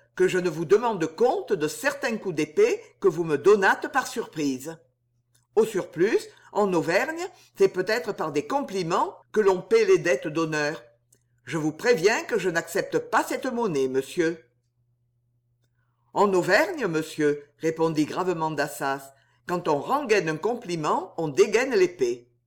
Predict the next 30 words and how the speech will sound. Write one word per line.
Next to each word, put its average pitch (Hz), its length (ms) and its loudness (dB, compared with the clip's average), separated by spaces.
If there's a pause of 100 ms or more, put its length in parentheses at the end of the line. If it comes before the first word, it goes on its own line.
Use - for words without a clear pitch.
(1000)
En 269 140 2
garde 185 420 2
donc, 156 460 2 (300)
fit 156 220 -8
Dubarry, 180 640 -2 (160)
les 160 140 2
dents 147 240 0
serrées 226 380 0
par 156 220 -4
la 143 120 -2
rage. 117 480 -6 (920)
En 151 140 -4
même 220 300 -2
temps, 180 380 -4 (160)
les 170 160 4
deux 214 260 2
adversaires 165 680 -4
jetèrent 190 440 -2
bas 233 200 0
leurs 190 160 -6
manteaux, 156 600 -2 (320)
sortirent 208 540 -2
les 147 220 0
épées 226 240 0
du 160 120 -6
fourreau 165 560 0 (140)
et 190 200 2
tombèrent 254 480 -2
en 185 140 -2
garde. « 120 540 -4